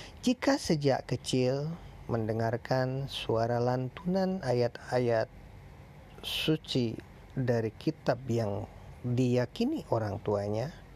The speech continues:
maka suara-suara itu akan membekas.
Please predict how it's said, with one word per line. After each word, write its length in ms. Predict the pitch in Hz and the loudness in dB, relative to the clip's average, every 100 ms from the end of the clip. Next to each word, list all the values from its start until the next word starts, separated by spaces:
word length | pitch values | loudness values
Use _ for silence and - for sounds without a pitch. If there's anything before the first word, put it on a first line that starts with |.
| - - - - | -20 -20 -18 -6
maka 560 | 117 98 - 117 147 233 | -4 -2 0 0 0 -6
suara-suara 880 | - - 156 214 170 - 131 120 113 | -4 2 2 2 -2 0 0 2 0
itu 240 | 113 - - | -2 -6 -8
akan 240 | - 131 127 | -2 0 0
membekas. 800 | 123 123 - - - - - - | 0 -2 -2 -4 -4 -10 -12 -14